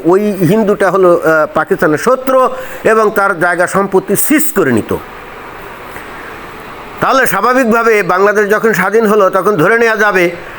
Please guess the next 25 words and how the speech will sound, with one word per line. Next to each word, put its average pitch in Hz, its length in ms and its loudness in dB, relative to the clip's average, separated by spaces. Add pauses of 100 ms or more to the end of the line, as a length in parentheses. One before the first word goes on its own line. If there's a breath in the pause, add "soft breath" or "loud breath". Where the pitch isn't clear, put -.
(240 loud breath)
যে 240 120 2
এইবার 220 440 2
ওই 208 180 4
আইন 202 180 0
বাতিল 202 320 2
হয়ে 220 160 4
যাবে। 208 200 2
জি 196 160 2
না, 190 220 2
বঙ্গবন্ধু 202 520 2
কিন্তু 208 220 0
সেই 214 120 2
কাজটা 214 260 0
করে 269 320 2
নাই। 98 200 -2 (920 loud breath)
এবং 254 520 4 (200)
এরপরে 233 600 2
এই 202 240 0
অদ্যবধি 214 580 2
ওই 196 220 4
আইনটা 175 380 0
কিন্তু 190 300 0 (320)
বহাল 214 480 4
তবিয়তে 143 540 2
আছে 90 220 -4